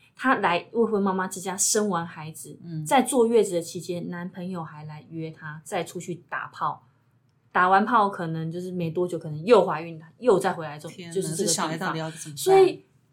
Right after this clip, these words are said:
Speaker 1: 我，我其实跟我常常在，我妈其实常问我说，到底是一个什么样子的状态会造成孩子变成这个样子？
Speaker 2: 对。
Speaker 1: 然后因为现在医生都不建议生，生产，
Speaker 2: 对。
Speaker 1: 所以都会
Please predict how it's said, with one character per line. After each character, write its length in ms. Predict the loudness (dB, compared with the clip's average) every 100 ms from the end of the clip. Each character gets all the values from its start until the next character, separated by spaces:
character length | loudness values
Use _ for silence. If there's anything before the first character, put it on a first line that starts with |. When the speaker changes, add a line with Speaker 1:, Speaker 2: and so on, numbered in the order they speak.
| _
Speaker 1:
我， 140 | -2 4
我 120 | 4
其 220 | 6 4
实 80 | 4
跟 120 | 2
我 180 | 2 2
常 180 | 0 -2
常 100 | 2
在， 260 | 2 2 0
我 100 | 4
妈 200 | 6 6
其 160 | 4
实 60 | -2
常 220 | -4 -2
问 220 | -2 -2
我 60 | -4
说， 100 | -4
到 220 | 0 4
底 80 | 4
是 180 | 2 0
一 40 |
个 60 | 0
什 220 | 0 -4
么 80 | -4
样 380 | 0 2 0
子 160 | -2 -4
的 120 | -4
状 360 | -4 0 0 0
态 160 | -6 -6
会 180 | -2
造 280 | -2 2 0
成 200 | 0 -4
孩 240 | -6 -6 -6
子 240 | -8 -14 -12
变 160 | -2 -2
成 180 | -2 -6
这 120 | -8
个 120 | -8
样 300 | -8 -8 -10 -14
子？ 200 | -16 -12
Speaker 2:
对。 240 | -12 -12 -16 _ _
Speaker 1:
然 120 | 0 2
后 180 | 2 0 -10
因 140 | 0 4
为 80 |
现 160 | 4 4
在 160 | 0 -6
医 140 | -8
生 300 | -8 -4 -2
都 140 | -2 -4
不 180 | -6 -8
建 260 | -2 0
议 60 | 0
生， 320 | -6 -8 -10 -18 _ _
生 300 | -6 -2 -2
产， 240 | -4 -10 -16 _ -12
Speaker 2:
对。 80 | -2
Speaker 1:
所 120 | 4
以 60 | 4
都 100 | 4
会 200 | 2